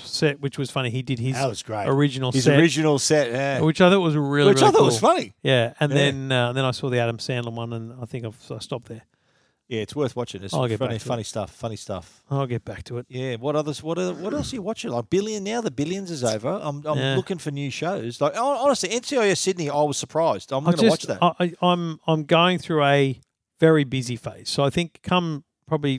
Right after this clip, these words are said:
Speaker 1: first week of December, second week of December, I should be in a position to chill a bit more. And then we've got fucking podcast out the raz-, razoo. So
Speaker 2: Yeah.
Speaker 1: probably. <laughs>
Speaker 2: So <laughs>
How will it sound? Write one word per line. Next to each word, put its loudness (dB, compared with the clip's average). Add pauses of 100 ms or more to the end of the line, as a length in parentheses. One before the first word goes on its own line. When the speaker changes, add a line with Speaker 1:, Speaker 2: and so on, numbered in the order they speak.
Speaker 1:
first -2
week 0
of 0
December, -4
second -4
week -4
of -16
December, -4
I 0
should -8
be -4
in -2
a -2 (400)
position -10
to -2 (160)
chill 0
a 2
bit 0
more. 0
And -2
then -2
we've 0
got -2 (100)
fucking -2
podcast -4
out 0
the -10
raz-, -4 (220)
razoo. -4
So 0 (220)
Speaker 2:
Yeah. -2 (440)
Speaker 1:
probably. -4 (220)
<laughs> -16
Speaker 2:
So 0
<laughs> -2